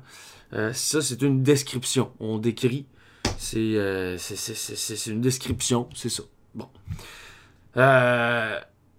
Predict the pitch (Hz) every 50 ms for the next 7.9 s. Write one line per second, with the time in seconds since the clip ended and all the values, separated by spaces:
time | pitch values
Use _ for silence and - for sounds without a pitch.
0 | _ - - - 143 165 180 208 208 - - - 180 175 165 208 214 226 214 -
1 | 170 135 - 170 165 147 127 - 180 202 190 - - - - - - - - -
2 | - - - - _ _ _ _ _ _ _ - - - - - - - - -
3 | - 139 131 131 127 123 123 117 - - 123 107 - 123 143 151 165 160 - 117
4 | 117 117 113 127 156 165 160 - - - - - - - 143 165 165 160 156 160
5 | 180 175 - - - - - 170 151 139 135 - 170 180 180 185 175 170 - 139
6 | 139 143 143 151 160 175 175 170 170 170 170 165 147 147 135 127 127 - 147 147
7 | 147 156 151 131 117 110 110 110 104 - - - - 156 156 151 -